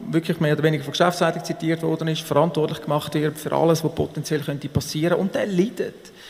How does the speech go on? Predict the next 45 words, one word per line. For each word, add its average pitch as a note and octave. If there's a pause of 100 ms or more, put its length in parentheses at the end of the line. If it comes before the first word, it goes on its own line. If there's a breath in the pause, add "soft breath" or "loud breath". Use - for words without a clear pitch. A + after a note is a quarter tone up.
Jetzt -
kann, G3+
habe G3
ich F#3
einen F3+
Kollegen, F3
der E3
hat D#3
per D#3
dreißigsten D#3+ (220 loud breath)
September D#3
seinen C3
Job F#3+
nicht F3+
mehr E3+
als D3
Helikopterpilot, D3+
dem C3
hat B2+
man, C3+
äh, B2
gekündigt E3
aufgrund C#3+
von C#3
Nichtimpfen. D3+ (320 loud breath)
Also -
es D#3
ist G3
eine -
unglaubliche F#3
Spaltung, - (100)
die D3
passiert. C3+ (500 loud breath)
Ähm, D#3 (420)
ich, - (840)
ich, -
ich A#3
entdecke G#3+
es -
vor G3
allem F3+
in D#3+
den D#3+
Families B3+
innen. F3